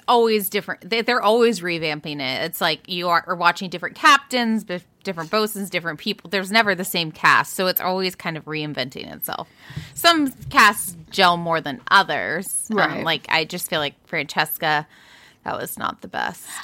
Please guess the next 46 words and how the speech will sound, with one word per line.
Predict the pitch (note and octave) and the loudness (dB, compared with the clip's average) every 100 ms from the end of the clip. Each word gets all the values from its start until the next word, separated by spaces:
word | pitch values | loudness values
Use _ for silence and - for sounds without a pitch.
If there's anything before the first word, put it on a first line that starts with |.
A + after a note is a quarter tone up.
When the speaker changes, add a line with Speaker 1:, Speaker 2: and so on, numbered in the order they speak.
| - | 2
Speaker 2:
I | A#3+ | 2
think | B3+ D4 | 4 2
Speaker 1:
Um, | F4+ | 4
Speaker 2:
it | |
would | E4+ | 4
be | C4+ | 2
hard | A3 F#3 | 4 6
Speaker 1:
she's | C4+ | 6
Speaker 2:
for | - | 6
any | - G#3 G3 | 6 6 4
Speaker 1:
gorgeous. | D#3+ D#3 - - - | 0 -4 -6 -8 -2
Speaker 2:
I | |
agree, | A3+ A3+ G3 | 0 0 0
but | A3 | 4
I | A3 | 4
think | A3+ C#4+ | 4 2
it'd | D4 | 2
be | F4 | 2
hard | A#3 G#3 G3+ | 4 4 4
for | A3 | 0
any | - F#3+ F#3+ F3+ | 2 2 2 0
Chief | - G3 F3 | -2 -2 -2
Stew | - G3 | -2 -2
to | E3 F3+ | -2 -2
be | F#3 F3 D#3+ | 0 0 -2
the | F3 E3 | -6 -8
Kate | - - D#3+ | -4 2 2
replacement. | - D3 - D3+ - - - - - | 2 -4 -4 -6 -6 -6 -6 -8 -12
So, | - G#3 | -4 0
like, | F#3 F3 | 2 2
I | D#3+ | 2
think | G3+ A3 | 2 2
she | A3 | 4
was | B3 - | 2 4
set | - D3+ | 2 2
up | C#3+ | 2
to | - | -2
fail, | D#3 - G#2 | -6 -4 -4
to | - | -6
be | - G2+ | -6 -4
honest. | - G2+ - - - - - _ _ _ _ _ - _ _ _ | -4 -6 -8 -8 -10 -12 -20 _ _ _ _ _ -20 _ _ _
Speaker 1:
Yeah, | A3 G#3 | -4 -4
I | |
could | A3 F#3 | -6 -12
see | - | -14
that. | - E2 | -12 -14